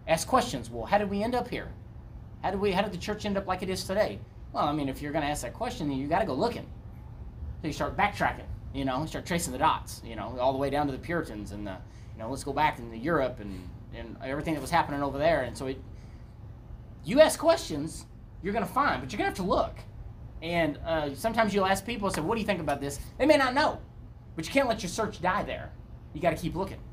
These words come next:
So, uh, I hope you're asking questions, and I hope you're, you're looking for the answers. Um, this lesson emphasizes the benefits of Bible study as we interact it, with it on a personal level. God's word is formative.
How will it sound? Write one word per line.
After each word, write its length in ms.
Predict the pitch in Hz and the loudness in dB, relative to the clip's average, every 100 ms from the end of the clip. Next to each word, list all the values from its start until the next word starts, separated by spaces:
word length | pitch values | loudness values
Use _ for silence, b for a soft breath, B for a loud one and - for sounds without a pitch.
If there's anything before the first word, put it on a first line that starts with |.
| - | -2
So, 140 | - 113 B B B B - - | 0 -2 B B B B -14 -4
uh, 40 | 139 | 4
I 160 | 131 | 4
hope 160 | 156 170 | 4 4
you're 100 | 160 | 4
asking 220 | 160 135 | 2 0
questions, 360 | 147 160 170 139 | -2 -2 -4 -2
and 80 | |
I 40 | 123 | -2
hope 120 | 151 | -2
you're, 280 | 135 127 120 | -2 -2 -4
you're 220 | 131 127 | -4 -4
looking 220 | 135 147 | -4 -4
for 60 | 127 | -6
the 160 | 120 | -4
answers. 380 | 127 147 - - B B B B | -2 -4 -6 -10 B B B B
Um, 440 | 196 190 160 127 - - - - - - - - - | 8 10 10 6 -6 -14 -16 -18 -16 -16 -16 -16 -6
this 180 | - 190 | 0 2
lesson 300 | 185 190 208 | 6 6 4
emphasizes 460 | 196 175 185 180 170 | 2 2 4 4 4
the 60 | 143 | 0
benefits 420 | 160 190 214 208 | 0 0 -2 -4
of 140 | 131 | 2
Bible 260 | 143 180 180 | 4 6 4
study 380 | - 175 185 147 | -2 0 0 0
as 120 | - | -2
we 120 | 160 | -4
interact 500 | 165 175 160 180 - | -4 0 2 2 2
it, 160 | 190 151 | -2 0
with 180 | 156 | -2
it 140 | 185 180 | -2 -2
on 140 | 160 | 0
a 100 | 151 | 0
personal 480 | 151 - 175 190 185 | -2 -4 -4 -2 2
level. 340 | 208 220 110 B B B | 6 4 2 B B B
God's 320 | - 156 202 160 | 6 8 8 4
word 320 | 190 208 214 | 2 2 2
is 240 | 185 190 | 0 -2
formative. 880 | - - 220 247 - - 175 123 - | -4 -2 2 4 4 4 4 4 0